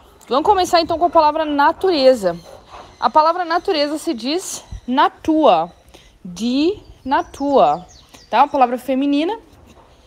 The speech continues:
E esse U R no final tem som, então, de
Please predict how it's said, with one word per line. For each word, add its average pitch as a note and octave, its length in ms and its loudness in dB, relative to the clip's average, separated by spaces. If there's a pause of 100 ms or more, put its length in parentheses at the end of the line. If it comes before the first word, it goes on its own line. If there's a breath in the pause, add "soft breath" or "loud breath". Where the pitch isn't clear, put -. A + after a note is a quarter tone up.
(180)
E B3 100 -4
esse C#4+ 220 -2
U D#4+ 200 2
R C#4 320 2
no B3 80 -4
final A#3 460 0
tem C4 200 -8
som, C4 260 -6
então, C#4 320 -4
de C4+ 240 -4